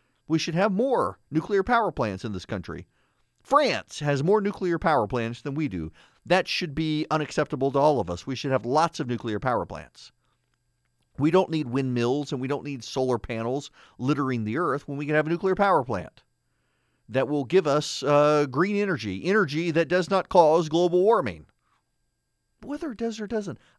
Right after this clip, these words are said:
I don't care. I really don't. And the left wants me to care. And they don't want me to care about the things I do care about.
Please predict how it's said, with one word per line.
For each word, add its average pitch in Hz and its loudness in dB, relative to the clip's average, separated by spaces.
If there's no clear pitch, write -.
I 175 -2
don't 226 -4
care. 208 -6
I - -6
really 240 -4
don't. 208 -4
And 175 0
the 160 -4
left 196 -4
wants 190 -4
me 196 -2
to - -10
care. 82 -6
And 156 0
they 175 4
don't 220 4
want 214 4
me 190 0
to 185 -8
care 196 2
about 185 4
the 185 -6
things 190 -4
I 196 2
do 214 -6
care - -4
about. 90 -6